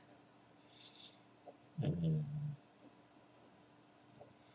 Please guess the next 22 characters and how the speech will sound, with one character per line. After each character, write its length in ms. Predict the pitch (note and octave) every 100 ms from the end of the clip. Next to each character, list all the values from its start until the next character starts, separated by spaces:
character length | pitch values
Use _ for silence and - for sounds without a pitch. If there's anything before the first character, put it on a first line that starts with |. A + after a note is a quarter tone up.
| - - - - - - - - - - - - - - - - - - - - - - - - - - -
昔 440 | G#2 A#2+ G#3 A3+
の 80 | A#3+
や 120 | B3
つ 120 | B3 E3+
を 80 |
買 240 | - D3 E3+
い 20 |
直 160 | F3+ G3+
す 140 | -
っ 20 |
て 100 | -
方 200 | A2+ A#2+
法 100 | B2
も 140 | B2 C3+
あ 60 |
る 100 | C#3+
ん 60 | F#2+
だ 100 | E2
け 140 | D#3+
ど、 280 | D3+ D#3+ D3 -
た 140 | F3+
だ、 400 | D#3+ C#3 F2 -